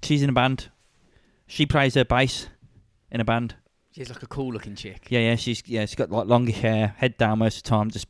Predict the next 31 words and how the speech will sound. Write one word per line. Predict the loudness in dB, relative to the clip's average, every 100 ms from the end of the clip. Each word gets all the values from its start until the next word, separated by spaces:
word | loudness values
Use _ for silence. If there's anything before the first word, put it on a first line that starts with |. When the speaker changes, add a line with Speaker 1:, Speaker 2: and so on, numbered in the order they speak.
| _
Speaker 1:
banging | 2 4 2
out | 2 2
the, | 4 4
uh, | 2
you | -2
know, | -4
bam, | -4 -4
ba, | -2
dum, | 0 0 2
bam, | 0 0
bam, | 0 0 0 -4 -6 -10
Speaker 2:
<laughs> | -20 -20 -20 _
Speaker 1:
bam, | 2 2
shaka, | 0 -4 4
bam, | 6 8
bam, | 8 8 4 0
Speaker 2:
<laughs> | -10 -4 -4 -6 -16 -16 -16 -6
Mohammed. | 2 4 4 0 -2 -6 -10 _ _
Speaker 1:
Mohammed. | 4 6 4 0 -2 -6 -20 _
Um, | 2 4 4 2 -4
he | 2 4 4 2
is | -4 -10 -10 -10
a | -8
character | 0 4 4 2 0 0 0 -4 _ _ -2
in | 0
Cheers. | 2 4 4 2 -6 _ _ _ _ _ _ _ _
Speaker 2:
So, | -18 -16
I | -8
mean, | -8 -6
that's | -8 -6
original. | -6 -4 -4 -6